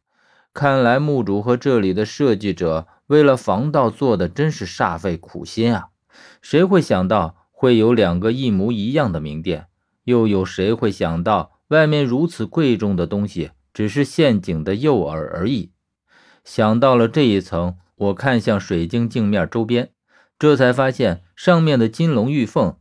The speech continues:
早已经不翼而飞，也就是说，早就有人来过这里，而且已经把这些东西给撬走了。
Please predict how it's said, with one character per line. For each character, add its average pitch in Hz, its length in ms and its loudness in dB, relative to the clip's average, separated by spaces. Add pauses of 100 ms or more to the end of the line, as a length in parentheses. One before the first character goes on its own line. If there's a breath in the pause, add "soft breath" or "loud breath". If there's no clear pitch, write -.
早 95 300 0
已 87 200 -2
经 101 180 -2
不 87 240 -6
翼 107 160 0
而 80 160 0
飞， 117 280 -4 (460)
也 113 180 2
就 143 120 2
是 120 160 0
说， 123 300 -2 (180)
早 131 280 4
就 165 160 2
有 104 180 2
人 107 220 0
来 104 240 0
过 156 120 -2
这 104 180 -2
里， 73 180 -8 (260)
而 107 220 0
且 85 380 -4 (180)
已 101 200 -2
经 120 220 -2
把 90 160 0
这 107 220 0
些 107 180 -4
东 127 220 -4
西 87 240 -8 (240)
给 80 140 -10
撬 87 400 -4
走 - 340 -14
了。 95 220 -6